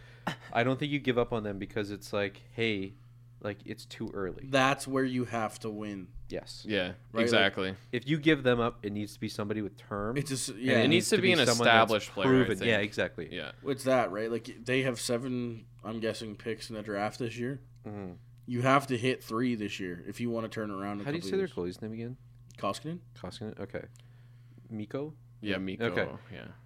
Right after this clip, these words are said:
Speaker 2: Before they signed him, I thought they were gonna be in the sweepstakes for Bob at trade deadline, not free agency.
Speaker 1: Yeah.
Speaker 2: 'Cause that made sense. But now that they've signed
Speaker 3: Mm.
Speaker 2: him and they've already the four and a half or closer to five, like, it's,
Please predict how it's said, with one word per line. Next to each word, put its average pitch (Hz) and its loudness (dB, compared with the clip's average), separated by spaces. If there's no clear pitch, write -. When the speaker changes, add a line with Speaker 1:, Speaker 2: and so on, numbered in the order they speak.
Speaker 2:
Before 139 2
they 160 2
signed 117 -2
him, 117 -6
I 98 -4
thought 110 0
they 101 -2
were 98 -2
gonna 95 -6
be 95 -6
in 90 -8
the 87 -10
sweepstakes - -8
for - -12
Bob 85 -6
at 101 -6
trade 98 -4
deadline, 87 -6
not 90 -10
free - -10
agency. - -18
Speaker 1:
Yeah. 104 0
Speaker 2:
'Cause 107 -14
that 113 -2
made 110 -4
sense. - -12
But 107 -6
now 107 0
that 104 -4
they've 98 -4
signed 104 -4
Speaker 3:
Mm. - -14
Speaker 2:
him 101 -4
and 90 -6
they've 90 -6
already 95 -4
the 80 -14
four 98 -8
and 87 -6
a - -10
half 87 -10
or 82 -14
closer 82 -12
to 80 -12
five, 82 -8
like, 80 -14
it's, - -14